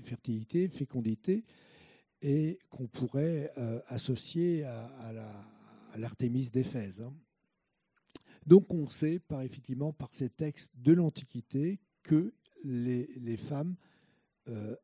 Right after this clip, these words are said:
avaient une fonction sacerdotale, euh, fonction sacerdotale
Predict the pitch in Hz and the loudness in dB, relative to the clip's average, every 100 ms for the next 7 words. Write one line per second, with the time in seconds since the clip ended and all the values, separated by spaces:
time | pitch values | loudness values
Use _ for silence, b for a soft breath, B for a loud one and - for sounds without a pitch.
0 | - 131 113 165 196 147 131 - 139 - | -10 -4 0 -2 -2 -4 -6 -6 -8 -4
1 | 165 147 156 135 143 113 107 127 135 196 | -4 -4 -8 -8 -8 -8 -8 -8 -6 -6
2 | 262 b b b b _ - 123 120 113 | -8 b b b b _ -6 -2 -2 -2
3 | - 170 180 165 160 - 151 147 143 135 | -2 2 4 4 2 -2 2 2 2 -4